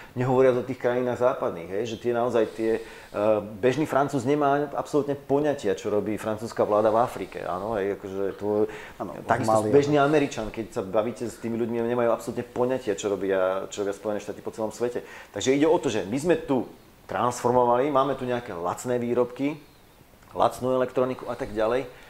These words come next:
Speaker 1: ale s ťažkými následkami. Ale aj pre nás, samozrejme, pretože, e, tá, tá, tá ekológia toho sveta ide akože ťažko, ťažko dole vodou. Za, za posledných štyridsať rokov, od tisíc deväťsto sedemdesiat do dvetisíc, e, do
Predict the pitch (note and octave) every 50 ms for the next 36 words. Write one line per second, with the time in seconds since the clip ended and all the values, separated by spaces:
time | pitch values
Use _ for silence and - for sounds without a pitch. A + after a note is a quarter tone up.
0 | - - - F#2 G2+ G2 - - - - C3+ A2 - - - D3 C#3 C3+ C3 C#3
1 | D3 - - B2+ - - - F2+ F#2+ - - A2+ C3 C#3+ D3 D3 - D#3 D#3+ E3+
2 | C#3+ A2 - - - G2 G2+ G2+ G2+ G2+ G2+ G#2 G#2+ G#2+ G#2 - A2+ G#2+ G2+ A2+
3 | A#2 A2+ G#2+ - - - - - - - F#2+ G#2 G#2+ G#2+ G#2+ A2 A2 G#2+ G#2+ -
4 | A#2 A2+ B2+ C3 C3+ - - A2+ A2+ G#2+ - A#2+ B2 C#3 - D#3 D3 C#3+ A#2+ C3
5 | B2+ A#2+ - C3+ B2+ B2 - B2+ B2+ - B2 B2+ A#2 A2 A#2+ A2+ G#2 - - C3
6 | B2+ - - - A2 A#2 - - - - C3+ D3 D3 - - C3+ A#2 - B2 B2+
7 | - - A#2 B2 B2 B2 A#2+ C3+ D#3+ B2+ A#2+ G#2 G2 G2+ G#2+ G#2 G2+ - - -
8 | - - - - - - - - - A#2 C3 - D3+ C#3 C3 C3+ C3+ B2 B2+ -
9 | - - C#3+ C3 - C3+ A#2 B2 C#3 C#3 C#3 B2+ - - C3 - B2+ G#2+ F2+ F#2
10 | C3+ C3 C3 - - - - - C3 C#3+ D#3 C#3+ G#2+ G#2+ - - A2 G#2+ G#2 -
11 | G2+ F2+ G2+ A#2+ B2 A#2+ B2+ B2 - - G#2 G2+ A2 - - - - - - -
12 | - - - - - - - - F#2+ F#2+ G2 G2 G2 G2 G2+ F#2